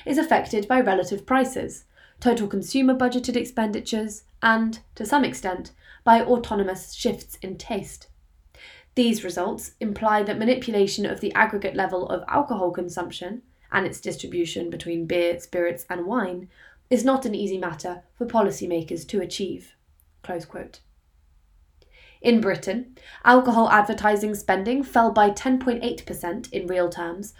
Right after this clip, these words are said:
between nineteen ninety-one and two thousand and one, but alcohol consumption rose by fifteen point eight percent.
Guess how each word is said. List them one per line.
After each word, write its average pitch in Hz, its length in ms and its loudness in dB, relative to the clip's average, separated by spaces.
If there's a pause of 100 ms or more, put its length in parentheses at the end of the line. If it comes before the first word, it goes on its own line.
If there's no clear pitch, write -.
(120)
between 214 320 -2
nineteen 208 360 0
ninety-one 180 580 0
and 196 160 -6
two 208 100 -6
thousand 175 320 -2
and 175 140 -4
one, 175 280 -6 (440)
but 226 100 -2
alcohol 180 460 4
consumption 185 760 -2
rose 220 480 6
by 190 140 -2
fifteen 190 520 0
point 202 240 0
eight 247 260 2
percent. - 480 -10